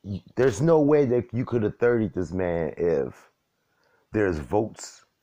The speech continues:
There was high number of people in those first two surveys that said that he won.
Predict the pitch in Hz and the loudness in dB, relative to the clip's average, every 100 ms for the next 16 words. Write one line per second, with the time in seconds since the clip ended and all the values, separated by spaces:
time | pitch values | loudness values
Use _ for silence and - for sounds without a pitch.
0 | _ _ _ _ _ _ _ _ _ _ | _ _ _ _ _ _ _ _ _ _
1 | _ _ _ _ - 90 - 120 123 143 | _ _ _ _ -4 -4 -2 0 2 2
2 | 139 139 131 113 127 151 127 113 90 101 | 2 2 0 0 0 0 0 0 0 0
3 | - - 117 113 - - 113 - - 123 | -2 -2 0 0 -2 -6 -4 -4 0 2
4 | 113 92 98 85 73 73 - 92 82 78 | 2 2 0 -2 -4 -6 -2 0 0 -2
5 | 82 69 69 87 62 | -4 -4 -4 -4 -6